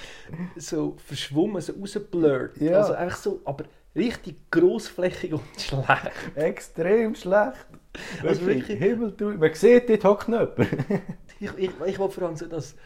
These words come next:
Speaker 1: das Meeting sehen, oder? Oder es sind so Videocall, alle zusammengehockt oder eben nicht zusammen, so.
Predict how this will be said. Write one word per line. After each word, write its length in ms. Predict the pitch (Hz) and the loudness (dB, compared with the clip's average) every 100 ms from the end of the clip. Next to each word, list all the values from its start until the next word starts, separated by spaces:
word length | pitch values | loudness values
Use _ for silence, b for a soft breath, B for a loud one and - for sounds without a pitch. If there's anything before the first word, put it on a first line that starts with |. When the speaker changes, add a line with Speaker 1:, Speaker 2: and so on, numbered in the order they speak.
| b | b
Speaker 1:
das 160 | - - | -14 -6
Meeting 640 | 151 147 156 160 - 143 | -2 0 -2 -4 -10 -10
sehen, 220 | - 113 | -8 -8
oder? 280 | 139 170 156 | -6 -8 -12
Oder 120 | 135 | -12
es 100 | - | -12
sind 140 | - 127 | -12 -12
so 240 | 110 101 | -10 -8
Videocall, 640 | 139 147 180 - 160 165 | -6 -4 -6 -4 -4 -4
alle 260 | 139 139 135 | -2 -4 -6
zusammengehockt 640 | - 135 151 - 147 - 131 | -8 -8 -8 -12 -12 -12 -12
oder 140 | 131 | -12
eben 180 | 117 123 | -10 -8
nicht 200 | 147 - | -8 -8
zusammen, 260 | 151 151 | -6 -6
so. 240 | 151 131 | -8 -12